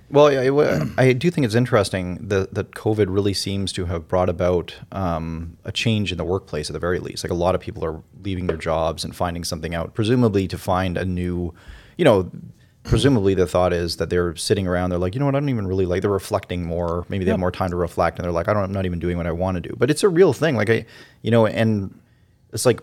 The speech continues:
Speaker 1: really affecting the job market, like, in a major way.
Speaker 2: Oh,
Speaker 1: It's
Speaker 2: yeah.
Speaker 1: interesting. It's not just a
Speaker 2: You can't just shut down society for two years and then with a flick of a switch, turn it back on.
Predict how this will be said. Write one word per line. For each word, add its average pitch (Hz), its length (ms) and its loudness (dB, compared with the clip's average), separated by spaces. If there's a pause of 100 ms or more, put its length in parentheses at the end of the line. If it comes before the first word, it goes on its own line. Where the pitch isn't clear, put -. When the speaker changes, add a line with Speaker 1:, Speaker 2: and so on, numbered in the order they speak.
(100)
Speaker 1:
really 131 300 4
affecting 104 340 0
the 87 60 -6
job 95 260 -2
market, - 380 -10
like, - 160 -4
in 98 40 -2
a 90 40 -4
major 90 340 -4
way. 95 240 2
Speaker 2:
Oh, 175 60 2
Speaker 1:
It's 101 80 0
Speaker 2:
yeah. 98 60 -2
Speaker 1:
interesting. 123 400 2
It's 143 200 4
not 113 100 0
just 95 200 -6
a 87 120 -4 (360)
Speaker 2:
You 151 80 -6
can't 170 280 0
just 156 200 -2
shut 123 260 0
down 127 240 2
society 131 460 0
for 127 120 -6
two 131 140 -6
years 131 420 -2 (360)
and 113 100 -2
then 110 80 0
with 104 100 -6
a 104 100 -4
flick 120 300 -2
of 101 80 -2
a 110 60 0
switch, - 320 -4
turn 107 160 -4
it 98 80 -4
back 87 220 -8
on. 76 180 -14